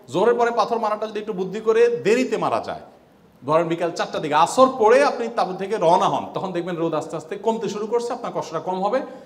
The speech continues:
পাথর মারলেন মসজিদে নামিরাতে, sorry, মসজিদে খাইফে,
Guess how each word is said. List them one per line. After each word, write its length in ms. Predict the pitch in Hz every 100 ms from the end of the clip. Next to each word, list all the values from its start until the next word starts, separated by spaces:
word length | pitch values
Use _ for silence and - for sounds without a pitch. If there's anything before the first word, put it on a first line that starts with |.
| - - -
পাথর 280 | 185 262
মারলেন 400 | 269 254 254 285 370 - - - -
মসজিদে 360 | 185 202 262 349
নামিরাতে, 840 | 285 226 190 170 143 131 180 -
sorry, 240 | - 190 180
মসজিদে 280 | 190 220
খাইফে, 600 | 220 240 269 262 196 359